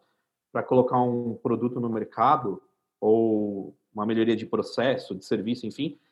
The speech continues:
eles são gerados dentro da própria empresa. Então, o capital intelectual que tá ali trabalhando na empresa cria a solução, desenvolve internamente por conta própria.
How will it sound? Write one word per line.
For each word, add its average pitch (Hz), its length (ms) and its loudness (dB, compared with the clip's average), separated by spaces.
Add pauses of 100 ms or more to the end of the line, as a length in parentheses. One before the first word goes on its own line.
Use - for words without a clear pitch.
(140)
eles 135 160 -2
são 165 120 -2
gerados 156 400 2
dentro 151 240 0
da 175 80 2
própria 165 300 0
empresa. 151 560 -2
Então, 135 160 -2
o 151 160 -2
capital 165 380 0
intelectual 151 580 0
que - 80 -10
tá 147 80 2
ali 135 140 0
trabalhando 135 560 4
na 143 100 -4
empresa 156 540 0 (240)
cria 170 340 6
a 123 40 4
solução, 143 760 2
desenvolve 131 560 2
internamente 127 880 -2
por 143 240 -2
conta 135 280 0
própria. 98 460 0